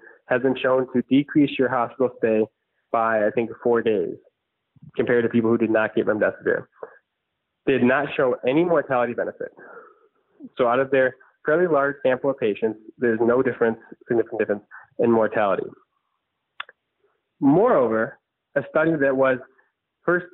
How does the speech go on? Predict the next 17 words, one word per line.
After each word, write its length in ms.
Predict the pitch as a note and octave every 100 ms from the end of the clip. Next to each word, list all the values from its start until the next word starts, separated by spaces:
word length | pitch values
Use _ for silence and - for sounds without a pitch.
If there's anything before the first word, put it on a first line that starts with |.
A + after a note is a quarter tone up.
| - _
accidentally 420 | B2+ C3 - C3 A#2
leaked 280 | B2 C3 -
by 140 | A#2+
the 80 | A2+
World 160 | A2+ A2+
Health 180 | A#2 -
Organization 540 | A#2+ A2 G#2+ G#2 A2
and 140 | G2+ G#2+
then 120 | A2+
taken 240 | A2+ G#2+ A2
down 300 | A2 A2 G#2+ _ _ _ -
and 160 | A#2+ A#2+
then 180 | B2 A#2+ - - -
published 380 | C#3 C3 B2+ - -
right 440 | C3 B2 B2 B2
after, 520 | A#2 A#2+ A#2+ B2 A2 - - _ _ -
uh, 300 | A#2 F#2+ D#2+